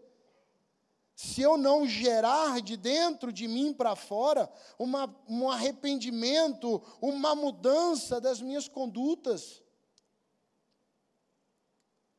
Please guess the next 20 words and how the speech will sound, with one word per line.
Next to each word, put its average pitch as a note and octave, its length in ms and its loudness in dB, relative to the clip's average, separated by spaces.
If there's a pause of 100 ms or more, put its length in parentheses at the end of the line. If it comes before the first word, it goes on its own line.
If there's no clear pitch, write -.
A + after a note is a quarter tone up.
(400)
Mas A#3 260 -8
também, A#3 640 -2 (460)
se - 240 -6
eu A3+ 80 -2
não B3 160 -4
começar A#3 440 -8
a - 20 -6
buscar A#3 340 -10
ele A#3 120 -6
como A#3 200 -12
devo A#3 240 -12
buscar. A#3+ 540 -14
Capítulo A3 520 -10
cento A#3 320 -8
e A3+ 60 -8
cinco B3+ 540 -8
de F#3+ 100 -16
Salmos, A3 460 -6
versículo G3 420 -16
quatro. A#3 420 -8